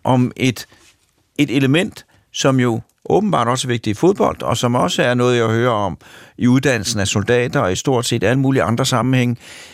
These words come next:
Forholdet mellem at være trænet til at gøre noget automatisk, lynhurtigt, eller være trænet til at gøre noget mere fleksibelt, men dermed også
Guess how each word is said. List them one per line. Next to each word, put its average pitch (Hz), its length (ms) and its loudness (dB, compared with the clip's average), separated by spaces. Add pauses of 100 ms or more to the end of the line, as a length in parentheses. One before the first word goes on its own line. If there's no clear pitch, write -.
(960)
Forholdet 170 580 2
mellem 160 520 2 (140)
at 123 180 2
være 113 160 2
trænet 147 500 0
til - 320 0
at 131 100 -2
gøre 135 240 2
noget 131 340 2
automatisk, 151 640 0 (340)
lynhurtigt, 151 640 2 (460)
eller 127 360 2 (560)
være 123 140 4
trænet 123 400 0
til 139 300 -2 (160)
at 117 100 -2
gøre 113 240 2
noget 117 180 2
mere 120 180 2
fleksibelt, 185 600 -6
men 127 120 0
dermed 123 320 0
også 107 320 -2